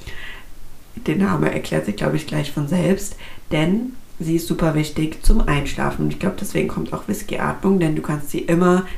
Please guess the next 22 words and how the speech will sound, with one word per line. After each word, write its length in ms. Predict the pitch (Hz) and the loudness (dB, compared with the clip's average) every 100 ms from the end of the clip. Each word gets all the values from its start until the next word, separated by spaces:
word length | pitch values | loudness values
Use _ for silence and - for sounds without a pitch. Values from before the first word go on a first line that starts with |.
| - | -6
wie 60 | - | -6
so 80 | 139 | -2
ein 140 | 185 | 0
Whisky, 320 | 208 - 180 | 0 -2 0
jetzt 260 | 156 143 - | 0 -2 -8
nicht 120 | - | -4
jederzeit 540 | 151 135 - 175 190 | -2 -2 0 0 0
trinken, 460 | - 214 233 247 254 - - | 0 0 0 0 -2 -4 0
aber 420 | 156 165 180 226 - - | 2 4 4 2 -2 -4
vorm 180 | - 147 | -2 -2
Schlafen 460 | - - - - - | -4 -4 -4 -6 -6
gehen. 260 | - - - - - - - - | -6 -8 -10 -12 -12 -12 -12 -2
Und 320 | 180 202 254 - - - - - - | 4 4 2 -4 -8 -10 -12 -10 -6
du 80 | 165 | -4
kannst, 800 | - 185 165 214 262 - - - | -2 0 2 2 0 -6 -10 -10
beziehungsweise 480 | 175 - 165 160 - | -8 -2 -2 0 -2
bei 140 | 156 | 0
der 160 | 147 156 | 2 0
Atmung 260 | 156 180 | 2 0
geht 160 | 160 - | 0 -2
es 140 | - | -4
darum, 560 | 143 147 151 202 262 | -2 -2 2 4 4